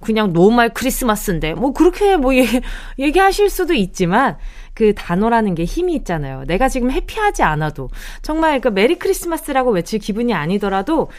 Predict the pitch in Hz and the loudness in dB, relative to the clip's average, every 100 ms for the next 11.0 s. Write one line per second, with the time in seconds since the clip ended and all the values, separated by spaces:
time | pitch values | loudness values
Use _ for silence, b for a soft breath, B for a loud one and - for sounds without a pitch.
0 | B B - 202 233 330 392 392 - 359 | B B -2 2 2 2 0 0 0 -2
1 | 339 320 320 320 - 262 214 220 180 208 | 2 4 2 0 -4 0 2 2 4 4
2 | 185 170 202 202 147 185 240 214 180 277 | 2 0 -2 0 0 2 0 -2 -6 -2
3 | 247 285 311 156 196 240 180 294 - 466 | 0 0 0 0 -2 2 2 0 -4 -6
4 | 466 427 320 269 214 214 202 190 196 196 | -4 -4 -6 -4 -6 -4 -2 -2 -2 -4
5 | - 151 156 180 147 135 B B B B | -4 -4 -2 -2 -4 -8 B B B B
6 | - 190 160 135 - 208 269 294 285 359 | -2 2 2 -2 -2 2 2 2 2 2
7 | 381 349 302 277 320 339 180 B B B | 4 4 2 0 2 2 0 B B B
8 | 277 359 440 381 415 427 - 480 403 339 | -4 0 2 4 2 0 -4 2 4 4
9 | 349 415 403 359 330 294 262 240 254 233 | 2 2 2 2 2 0 0 0 2 2
10 | 156 214 330 302 247 202 180 311 233 170 | 2 2 2 2 2 2 2 2 2 0